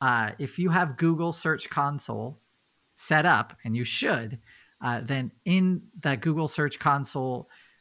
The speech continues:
uh, menu, you'll see a, a little, um, one of the menu items is security. And then under there is manual actions. And you should make it a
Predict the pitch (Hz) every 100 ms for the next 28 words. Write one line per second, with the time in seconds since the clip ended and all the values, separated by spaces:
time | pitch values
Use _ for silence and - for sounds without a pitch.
0 | _ 113 107 156 156 165 165 160 131 131
1 | - - 180 127 110 117 _ _ _ 135
2 | 117 113 - _ _ 143 123 120 117 107
3 | 110 110 107 110 113 - - - 151 165
4 | 156 156 151 131 131 127 - - 123 110
5 | - _ - 135 - 151 117 95 - _
6 | _ 123 117 117 135 131 127 117 104 113
7 | 120 120 117 113 120 104 - - - 139
8 | 127 - - - 160 175 165 _ _ -
9 | 190 202 196 151